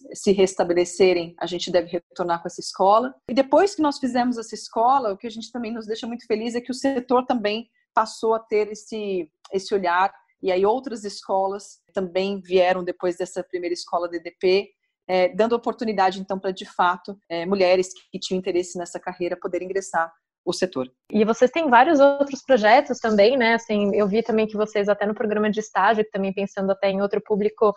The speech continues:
Speaker 2: é, e aí mais na questão, acho que do pilar de raças, né? Que cinquenta por cento vocês reservam, né?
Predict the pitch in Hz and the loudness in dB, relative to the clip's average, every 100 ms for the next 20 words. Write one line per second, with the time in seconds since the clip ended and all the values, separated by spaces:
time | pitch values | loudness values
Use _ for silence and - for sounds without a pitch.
0 | - 196 190 196 190 196 190 190 202 208 | 2 6 6 6 4 4 2 0 -4 -6
1 | 196 202 196 190 - - 185 196 196 190 | -6 -4 -2 -4 -8 -10 -8 0 2 2
2 | 185 175 214 269 208 190 196 214 247 - | 2 2 4 2 -2 0 0 -2 -2 -6
3 | - 196 208 214 214 220 214 202 202 208 | -6 -4 -4 -4 -4 -8 -6 -6 -4 -4
4 | 208 208 190 214 180 190 233 202 175 175 | -2 -2 0 0 2 4 4 0 -4 -4
5 | 208 | -4